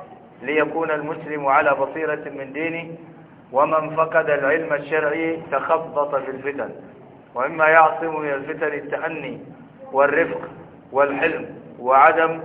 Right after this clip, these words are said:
العجلة، حتى يرى الأمور على حقيقتها. قال النبي عليه الصلاة والسلام: "إن الرفق لا يكون في شيء إلا زانه، ولا ينزع من شيء إلا شانه".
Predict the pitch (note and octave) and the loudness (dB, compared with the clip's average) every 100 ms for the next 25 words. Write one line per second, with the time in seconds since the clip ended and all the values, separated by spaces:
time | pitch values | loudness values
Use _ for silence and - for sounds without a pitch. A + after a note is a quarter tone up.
0 | B2 C#3 C3+ D3 C3+ A#2 G#2 - - - | -4 2 4 4 4 0 -4 -8 -16 -20
1 | - - D#3+ D#3+ D#3 D#3+ D#3 D3+ D3 D3+ | -10 0 0 4 4 4 4 -2 -6 -2
2 | D3+ C#3 D3 C#3 A#2+ B2+ B2 C#3+ A2+ G#2 | 4 4 4 2 -2 -6 -4 -4 -4 -8
3 | F#2 - - - - D3 D#3 D#3 C#3+ C#3+ | -8 -14 -20 -20 2 4 4 2 -2 -2
4 | D#3+ D3+ C#3+ D#3 D3+ D3+ D3+ D#3+ D#3 D#3 | -2 2 2 2 -2 -4 2 2 2 0
5 | D#3 D#3 D#3+ D3+ - - - - - D#3 | -2 2 6 6 4 -8 -14 -18 -2 -2
6 | D#3 D3+ C#3 C3 D#3+ - E3+ E3 E3 E3 | -2 -2 -2 0 -4 -2 4 6 4 0
7 | C3+ D3 D#3+ D3 D3 D3 C#3 C#3 C#3 C#3+ | 0 4 6 4 -2 -4 -6 -8 -8 -2
8 | E3 E3 E3 D#3+ D3 C#3 C#3 E3 E3 E3 | -2 -4 -8 -8 0 0 4 2 4 0
9 | E3 - - - A#2+ C#3+ D#3 D#3 E3 D#3 | -2 -14 -18 -14 2 4 6 2 0 -4
10 | C3+ D3+ D#3+ D#3+ D3 C#3 D#3 E3 E3 D#3+ | 2 2 2 -2 -8 -4 -2 -2 -4 -8
11 | E3 D3+ C3 - B2 A2 | -6 -2 -2 0 0 0